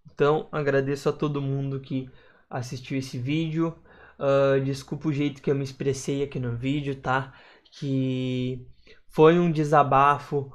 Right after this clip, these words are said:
porque é uma coisa que eu queria falar há muito tempo, que no aniversário dele,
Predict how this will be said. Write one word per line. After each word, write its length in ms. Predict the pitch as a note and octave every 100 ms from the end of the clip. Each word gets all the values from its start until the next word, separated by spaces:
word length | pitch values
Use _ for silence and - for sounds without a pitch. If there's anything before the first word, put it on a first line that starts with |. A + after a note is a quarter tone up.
| - -
porque 680 | C#3+ C3+ - D3 C#3+ C#3 - - - _ _ _ _ _ _ - - - -
é 60 | E3+
uma 180 | F3
coisa 200 | E3+ E3+
que 60 | E3
eu 40 |
queria 220 | D#3+ D#3+ D3+
falar 220 | D#3 D3
há 40 |
muito 320 | D3+ D#3 D#3+
tempo, 440 | D#3 D#3 C#3 C#3 C#3+
que 360 | - D3 C#3+
no 100 | D3
aniversário 640 | D3 C#3 C#3 C3+ C#3+ C#3 C3+
dele, 400 | C3 C3 C3+